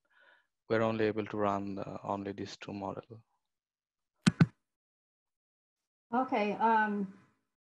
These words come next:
Speaker 2: uh, I, I, I wasn't able to see if you, uh, included information about, um, combinations of comorbidities, or it was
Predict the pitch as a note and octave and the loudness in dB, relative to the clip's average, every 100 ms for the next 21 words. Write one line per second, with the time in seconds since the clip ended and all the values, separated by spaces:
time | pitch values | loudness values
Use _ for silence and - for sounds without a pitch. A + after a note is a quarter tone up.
0 | _ _ _ - - - B3+ B3+ C4 - | _ _ _ -20 -10 4 6 8 6 4
1 | B3+ B3 B3 B3 D#4 D4+ C#4 B3+ A#3+ C4 | 2 2 2 2 6 6 6 4 0 2
2 | B3 A3+ A3+ A3+ A3+ - G#3 F#3+ G3+ - | 4 4 4 0 0 0 -2 0 -2 2
3 | A3+ G#3+ G3+ F#3+ G3+ G3+ F#3 F#3+ G3 E3+ | 4 4 2 0 -6 -2 0 0 0 2
4 | F3 E3+ - - F3 D#3 D3+ D3 _ _ | 2 0 -4 -8 -4 -4 -6 -10 _ _
5 | _ _ _ - G3+ F3+ G3 A#3 A3+ A#3 | _ _ _ 2 2 4 2 4 2 4
6 | A#3+ A#3 A#3 A#3+ B3 B3 A#3+ G3+ F3+ E3+ | 4 6 4 2 2 0 -2 -2 -2 -2
7 | E3+ F3 | -4 -8